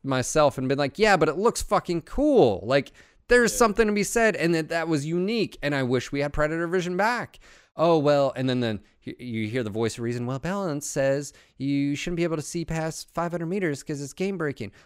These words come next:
Speaker 1: Well, design your map so you have only select a few sight lines,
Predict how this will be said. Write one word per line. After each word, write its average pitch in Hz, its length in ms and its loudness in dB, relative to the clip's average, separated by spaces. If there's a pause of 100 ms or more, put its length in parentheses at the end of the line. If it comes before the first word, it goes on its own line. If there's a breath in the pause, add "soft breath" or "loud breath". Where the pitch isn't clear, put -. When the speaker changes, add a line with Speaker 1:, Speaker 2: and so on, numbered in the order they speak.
Speaker 1:
Well, 190 140 -2
design 220 420 0
your 180 120 0
map 160 420 0
so 131 460 0
you 139 240 -4
have 143 420 -2
only 147 280 -4
select - 380 -8
a - 40 -14
few 190 520 -4
sight 170 300 -2
lines, 127 540 -4